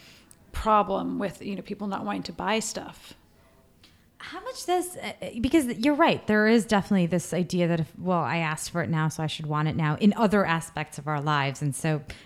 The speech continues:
Speaker 2: maybe translating it to fashion, or especially luxury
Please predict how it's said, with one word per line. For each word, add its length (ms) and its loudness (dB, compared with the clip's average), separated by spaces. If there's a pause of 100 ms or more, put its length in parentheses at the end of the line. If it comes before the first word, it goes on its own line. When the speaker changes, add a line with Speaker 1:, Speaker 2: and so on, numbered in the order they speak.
Speaker 2:
maybe 180 6
translating 520 2
it 120 -4
to 120 -4
fashion, 760 -2
or 80 -4
especially 760 -2 (120)
luxury 760 2